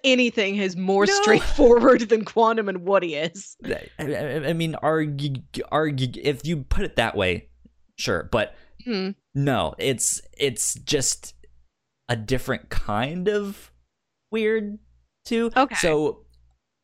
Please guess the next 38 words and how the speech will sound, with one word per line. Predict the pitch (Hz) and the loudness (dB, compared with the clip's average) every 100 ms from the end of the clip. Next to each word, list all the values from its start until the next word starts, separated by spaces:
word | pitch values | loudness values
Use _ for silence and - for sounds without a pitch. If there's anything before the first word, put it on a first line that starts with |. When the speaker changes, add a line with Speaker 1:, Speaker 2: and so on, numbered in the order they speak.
| _ _ | _ _
Speaker 2:
I, | 139 143 | -4 -2
I | 110 131 | -2 -2
forget | - 139 127 | -2 -2 -2
which | 117 - | -2 -4
one's | 107 98 | -6 -4
which. | 95 92 - | -4 -4 -4
I | |
forget | 92 113 104 107 | -6 -8 -10 -10
which | 104 | -8
one's | 104 - | -8 -8
Archer | 92 90 90 | -8 -8 -8
and | 87 | -10
which | 80 | -10
one's | 80 - | -12 -10
Armstrong. | 87 87 82 82 - | -10 -10 -8 -8 -4
I'm | 135 175 | -4 -2
just | 170 | -2
gonna | 151 127 | -2 0
go | 110 | 0
by | 101 98 | 0 -2
what | 98 - | -2 -4
their | 90 | -6
names | 87 90 92 90 | -4 -4 -4 -6
sugge-, | - 87 90 87 95 95 | -6 -8 -8 -6 -6 -4
suggest. | 98 110 95 85 - - - - | -2 0 -2 -2 -6 -12 -16 -8
I | - | -4
think | 120 104 - _ _ _ _ _ _ _ _ _ _ | -2 -4 -8 _ _ _ _ _ _ _ _ _ _
Archer | 113 135 - 117 110 | -4 -2 0 0 0
is | 73 101 92 90 85 | 2 0 0 -2 -6
the | 95 90 90 90 85 - - | -6 -4 -4 -4 -6 -12 -10
small | - - 101 95 95 | -10 -6 -4 -2 -4
assassin | 76 - 92 95 90 85 | -6 -4 -4 -4 -8 -8
one, | 85 | -8
and | 82 | -8
Armstrong | 87 92 90 87 85 87 | -8 -8 -8 -8 -8 -8
is | 87 | -12
the | - | -12
big | 87 90 87 85 87 | -10 -8 -8 -8 -12